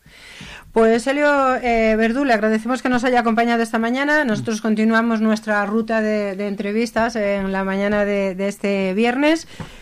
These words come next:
Eh, iba a preguntarle, porque hoy he visto en prensa una noticia de Xixona.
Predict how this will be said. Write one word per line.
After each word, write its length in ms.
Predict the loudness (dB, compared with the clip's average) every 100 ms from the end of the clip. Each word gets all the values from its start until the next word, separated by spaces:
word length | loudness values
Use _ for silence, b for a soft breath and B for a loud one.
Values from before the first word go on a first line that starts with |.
| B B
Eh, 320 | 0 2 2 -2
iba 320 | 0 4 4
a 80 | 4
preguntarle, 480 | 2 2 4 2 2
porque 380 | 0 2 2 2
hoy 160 | 2
he 60 | 0
visto 240 | -2 0 2 4 4 2
en 180 | 0 -2
prensa 280 | -2 0 0
una 200 | 2 2
noticia 480 | 0 -2 -2 0 0
de 340 | 0 0 -2 -2
Xixona. 540 | -4 0 2 2 0